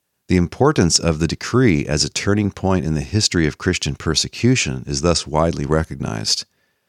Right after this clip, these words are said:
Beyond this, discussions of the decree have usually focused on its precise nature and the motivations behind it. Given the limited evidence, however,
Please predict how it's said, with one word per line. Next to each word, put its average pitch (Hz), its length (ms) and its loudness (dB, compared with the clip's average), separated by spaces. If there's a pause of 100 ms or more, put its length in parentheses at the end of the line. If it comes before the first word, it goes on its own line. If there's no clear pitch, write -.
(300)
Beyond 101 400 4
this, 107 260 4
discussions 107 680 0
of 95 100 2
the 95 60 0
decree 82 540 0
have 71 280 -2
usually 101 480 2
focused 73 540 -2
on 76 200 -2
its 71 140 -4
precise 101 640 0
nature 85 460 0
and 71 200 -6
the 67 60 -6
motivations 76 800 0
behind 101 520 -4
it. - 240 -12 (320)
Given 156 220 4
the 98 100 6
limited 95 440 4
evidence, 92 500 2
however, 67 480 -4